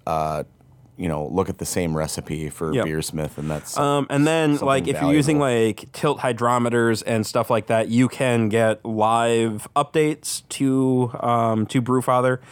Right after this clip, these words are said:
Speaker 2: So, like, I can, like, it has, like, a little progress bar of, like, where it is in fermentation, like, the percentage done and stuff, and,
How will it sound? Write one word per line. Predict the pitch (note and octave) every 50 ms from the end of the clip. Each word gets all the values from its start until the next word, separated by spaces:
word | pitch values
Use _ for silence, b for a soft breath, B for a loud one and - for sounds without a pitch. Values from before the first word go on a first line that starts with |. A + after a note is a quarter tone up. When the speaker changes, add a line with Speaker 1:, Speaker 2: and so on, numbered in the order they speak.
| B B B
Speaker 2:
So, | B - D3 C3+
like, | C3 A#2+ G2+ -
I | - B2+ B2+
can, | - D3 B2+ A#2+ A2+ - -
like, | B2 A#2+ A2+ -
it | - A#2+ -
has, | C3+ C3 A#2+ -
like, | C#3 B2+ C#3
a |
little | B2+ B2 A2
progress | - - A#2 A2 - A2 A#2 A2 -
bar | - A#2+ A2+ A2+ A2+
of, | A2 G#2+
like, | G#2+ G#2 G2+ G2+ - B B B B B B
where | B2 B2 B2 A#2+ A#2
it | A2
is | A#2 A#2+ A2+ A#2+
in | A#2+ A2
fermentation, | - A#2+ A2+ A2+ A2+ A2 A#2+ A#2 A2+ A2+ - - B2+ A#2
like, | A2+ G#2+
the | - A2
percentage | - A#2 A2 - - A#2+ A2 A2 A2+ G#2+ G#2 G2+
done | G2+ G#2+ A2 A2 G#2+ G#2+ G#2+ G#2
and | G#2+ G#2+ G2+
stuff, | - - A2 A2 G#2+ G#2+ G#2+ G#2+ G#2 - -
and, | - G2+ G2 F#2+ F#2